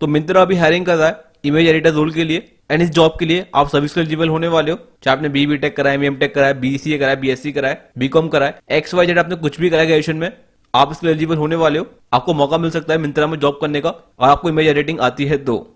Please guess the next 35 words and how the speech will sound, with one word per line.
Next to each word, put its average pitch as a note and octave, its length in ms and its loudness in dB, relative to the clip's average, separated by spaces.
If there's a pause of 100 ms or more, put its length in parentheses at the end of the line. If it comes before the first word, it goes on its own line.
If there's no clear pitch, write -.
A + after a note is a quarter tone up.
(200)
मैं C#3+ 80 0
आपको E3+ 180 2
पहले E3 220 2
ही E3+ 60 -4
क्लियर F3 240 -2
कर E3+ 120 0
दूं F3+ 140 -4 (240)
कि D#3 80 -4
ये E3 80 0
जॉब D3+ 260 4
स्किल E3 240 -2
बेस्ड D#3 180 0
होने D#3+ 160 0
वाली D#3 260 2
है। F3+ 200 -10
आपको C#3+ 200 0
इमेज D3+ 200 2
एडिटिंग D3+ 320 -2
आती C#3+ 220 -2
है, D3+ 160 -4 (340)
जिन्होंने D#3 320 2
स्किल D#3+ 180 -2
मेंशन D3+ 280 -2
करा D3+ 180 2
हुआ D3 180 2
है, D#3+ 140 -6
आपके B2+ 200 -2
पास D3 240 -2
है, D3+ 120 -2 (300)
तो D3+ 60 4
आप D#3 80 4
सिलेक्ट D#3 300 0
हो E3 60 0
सकते D#3 240 -4
हो। E3 120 -4